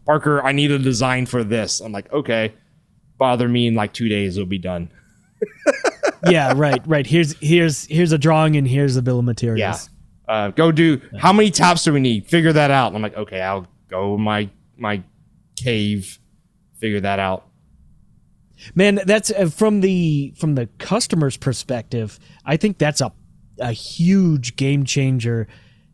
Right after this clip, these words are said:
Speaker 2: in a way. If you can provide, like, a little document that just says, you know, "Hey, you wanna build, do build box with us?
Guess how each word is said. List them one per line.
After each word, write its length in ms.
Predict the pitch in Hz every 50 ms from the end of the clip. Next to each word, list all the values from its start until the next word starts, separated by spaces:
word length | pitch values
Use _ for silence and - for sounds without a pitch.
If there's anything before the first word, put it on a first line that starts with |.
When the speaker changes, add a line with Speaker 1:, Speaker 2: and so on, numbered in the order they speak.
| _ _ -
Speaker 2:
in 120 | 165 135
a 80 | 135 123
way. 460 | 123 127 131 131 127 123 123 120 - - _
If 240 | - 156 143 - -
you 160 | 143 151 165
can 220 | 156 - 185 165 147
provide, 720 | - - 160 147 131 127 131 127 131 139 147 156 147 156 - - _ _ _ _ _ _ - - - _ _
like, 180 | 196 156 135 147
a 60 | 139
little 300 | 143 151 147 147 135 - - - _ - -
document 440 | - 143 131 127 - 143 139 127 -
that 80 | 123 113
just 220 | - 135 120 -
says, 220 | - 135 123 - - - - - - - - - - - - - - - -
you 100 | 170 151
know, 120 | 135 131 - -
"Hey, 240 | - 180 214 214
you 220 | 175 156 147 175 208
wanna 240 | 214 208 202 190 170
build, 440 | 139 160 175 180 175 165 180 170
do 140 | 143 160 156
build 260 | 135 139 147 151 151
box 300 | 151 185 175 175 - -
with 180 | 180 185 175 -
us? 220 | 190 190 - -